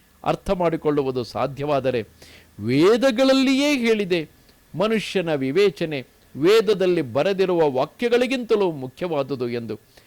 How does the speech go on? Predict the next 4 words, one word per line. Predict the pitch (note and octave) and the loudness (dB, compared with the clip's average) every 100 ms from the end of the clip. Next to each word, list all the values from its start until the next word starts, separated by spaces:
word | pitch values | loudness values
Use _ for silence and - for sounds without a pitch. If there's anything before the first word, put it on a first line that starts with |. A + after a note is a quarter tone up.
| _ - | _ -2
ಆ | D3+ C3+ | 0 0
ವಿವೇಚನೆಯನ್ನು | A#2+ E3+ A#3+ F#3+ F3+ D3+ C#3 A#2+ | -2 -4 -4 -2 -4 -4 -6 -8
ಬಳಸಲು | G2 C3+ G#3 F3+ C3+ A2 | -6 -4 -4 -4 -4 -6
ಸಾಧ್ಯವಾದರೆ | - F#2 A2+ D3 C#3 A#2+ A#2 | -8 -12 -10 -4 -2 -2 -4